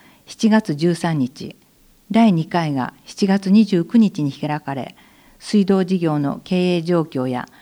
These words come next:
料金に関する審議が始まりました。それは気になりますね。特に料金は身近なことですし、審議会は原則公開で、どなたでも傍聴できます。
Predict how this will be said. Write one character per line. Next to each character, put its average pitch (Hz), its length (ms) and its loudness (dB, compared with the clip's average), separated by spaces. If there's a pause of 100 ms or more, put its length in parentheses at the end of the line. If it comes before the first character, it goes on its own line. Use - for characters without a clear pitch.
(160)
料 208 200 6
金 160 200 0
に 147 100 0
関 165 220 -4
す 147 160 -10
る 147 80 -4
審 180 280 -2
議 143 120 -4
が 123 80 -6
始 139 240 -8
ま 139 100 -6
り 135 100 -6
ま 131 140 -6
し - 80 -20
た。 - 180 -14 (1200)
そ - 140 -6
れ 190 120 2
は 202 120 4
気 196 160 -4
に 185 100 4
な 202 120 4
り 202 100 0
ま 214 100 4
す - 140 -12
ね。 151 240 -4 (680)
特 240 220 0
に 165 160 2
料 208 180 4
金 165 240 -2
は 139 120 0
身 147 120 -2
近 175 220 -2
な 180 120 0
こ 175 100 -4
と 170 120 -4
で 156 120 -2
す - 180 -16
し、 117 240 -14 (1040)
審 240 140 10
議 233 140 4
会 175 220 0
は 147 200 -2 (180)
原 202 200 6
則 202 280 0
公 180 240 0
開 175 260 -2
で、 160 220 -2 (320)
ど 233 120 6
な 226 140 6
た 170 140 -2
で 202 80 2
も 170 140 2
傍 156 240 0
聴 160 180 -2
で 147 100 -2
き 147 140 -6
ま 139 140 -2
す。 - 180 -18